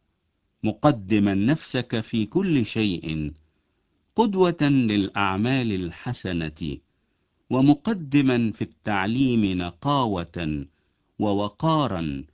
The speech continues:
وإخلاصا وكلاما صحيحا غير ملوم، لكي يخزى المضاد، إذ ليس له شيء رديء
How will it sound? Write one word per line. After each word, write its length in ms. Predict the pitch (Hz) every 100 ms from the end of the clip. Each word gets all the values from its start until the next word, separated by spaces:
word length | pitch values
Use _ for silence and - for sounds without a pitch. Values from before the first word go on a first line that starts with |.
| _ _ _ -
وإخلاصا 1000 | 110 123 - 156 170 160 - 101 78 67 - _ _ _ _ -
وكلاما 760 | 117 139 135 180 196 180 151
صحيحا 960 | 139 113 - 135 127 - 110 104 98 90 _ -
غير 440 | 92 117 113 98 90
ملوم، 800 | 90 87 113 107 87 76 69 67 _ _ _ _ _ -
لكي 500 | 107 104 123 117 117
يخزى 460 | 202 143 - - 135
المضاد، 960 | 120 113 107 107 104 80 73 76 65 - _ _ _ _ _ _ _ _ 131
إذ 220 | 123 101
ليس 480 | 117 170 214 - 170
له 480 | 156 143 127 113
شيء 720 | 101 143 147 127 - 110 98 92
رديء 840 | 101 92 113 107 - 95 90 82